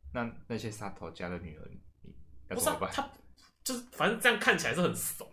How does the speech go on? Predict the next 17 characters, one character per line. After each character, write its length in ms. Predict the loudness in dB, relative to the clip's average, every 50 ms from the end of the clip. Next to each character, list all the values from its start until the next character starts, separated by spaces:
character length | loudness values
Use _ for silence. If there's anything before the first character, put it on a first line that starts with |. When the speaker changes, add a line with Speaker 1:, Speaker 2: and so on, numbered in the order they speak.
| -14 -10 -8
Speaker 2:
啦， 180 | -6 -6 -6
应 60 | -4
该 100 | -4 -2
这 80 | -2 -2
样 100 | -4 -4
讲。 140 | -6 -6 -6
Speaker 1:
哦， 20 | -4
好 80 | -2 -2
啦， 140 | -2 -4
好 120 | -6 -10 -12
啦。 100 | -14 -16 -18 _ _ _ -6
Speaker 2:
然 140 | -6 0
后 480 | 4 8 8 10 8 8 4 -2 -10 -12 -14 -14 _ _ _ -20 -20 -18 -16 -16 -16 -16 -18 -16 -8
那 120 | -4 -2 2
个 80 | 2
时 140 | 2 2 2
候 680 | 4 8 10 10 12 12 12 12 12 10 8 2 -10